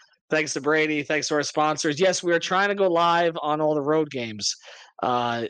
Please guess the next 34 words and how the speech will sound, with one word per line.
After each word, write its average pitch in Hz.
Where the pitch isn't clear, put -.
the 127
rest 147
of 131
the 135
way. 127
So -
we'll 123
see. 139
Um, 117
this 147
is 175
the 156
last. 147
Well, 135
we, 135
Denver's 147
gonna 120
be 110
late 104
too, 101
but, 92
uh, 95
hopefully 139
they're 123
not 120
all 117
quite 123
like 104
this 107
one. 95
Have 160
a 170
good 175
night. 170